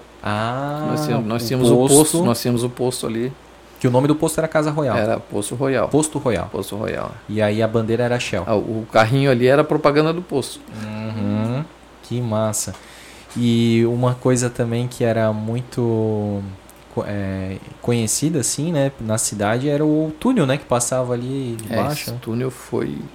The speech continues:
Speaker 2: eu não lembro se é noventa e cinco ou noventa e seis que a gente fez aquele túnel ali,
Speaker 1: Aham.
Speaker 2: pra facilitar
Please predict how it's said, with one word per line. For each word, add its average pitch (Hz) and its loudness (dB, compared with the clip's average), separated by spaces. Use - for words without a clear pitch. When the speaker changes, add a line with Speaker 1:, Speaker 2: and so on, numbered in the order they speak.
Speaker 2:
eu - -10
não 123 -8
lembro 127 -4
se - -6
é - -4
noventa 123 0
e - -4
cinco 156 -4
ou 156 -2
noventa 151 0
e 139 0
seis 120 -2
que - -6
a 101 -4
gente 98 -6
fez 95 -6
aquele 87 -10
túnel 87 -8
ali, 65 -12
Speaker 1:
Aham. 98 -8
Speaker 2:
pra 98 -4
facilitar 104 -2